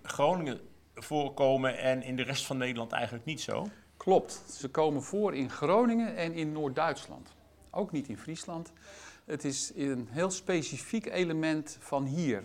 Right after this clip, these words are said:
Speaker 2: En, ehm, wij breken ons al heel lang over de vraag waarom de torens hier nou los zijn. Ehm, daar zijn wel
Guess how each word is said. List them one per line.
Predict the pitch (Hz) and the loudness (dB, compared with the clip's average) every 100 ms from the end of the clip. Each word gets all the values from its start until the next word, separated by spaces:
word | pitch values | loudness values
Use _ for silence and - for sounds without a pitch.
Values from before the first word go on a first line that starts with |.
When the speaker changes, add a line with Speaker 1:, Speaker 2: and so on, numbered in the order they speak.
| 95 - | -6 -6
Speaker 2:
En, | 135 117 113 | -4 -4 -6
ehm, | 113 120 117 110 104 101 - - _ - | -6 -6 -4 -4 -4 -8 -16 -20 _ -6
wij | - 143 | 2 2
breken | 135 165 165 175 | 6 4 4 0
ons | 170 151 | -4 -2
al | - 151 139 - - - - - | 2 4 2 -2 -20 -20 -20 -14
heel | - 135 185 240 220 | -4 4 8 8 8
lang | 180 143 131 | 8 6 4
over | 139 127 | 0 -2
de | |
vraag | 120 135 123 123 | -2 -2 -2 2
waarom | 165 170 147 | 2 2 0
de | 127 | -2
torens | 165 147 135 - | -2 0 -2 -4
hier | 151 | -4
nou | 127 120 | -2 0
los | 147 185 - | -2 -2 -4
zijn. | 175 190 208 170 | -2 -2 -6 -6
Ehm, | 147 151 143 143 143 | -6 -4 -4 -4 -2
daar | 139 147 | 4 4
zijn | 131 - 190 214 175 | 4 4 4 6 4
wel | 139 151 135 117 | 6 8 8 4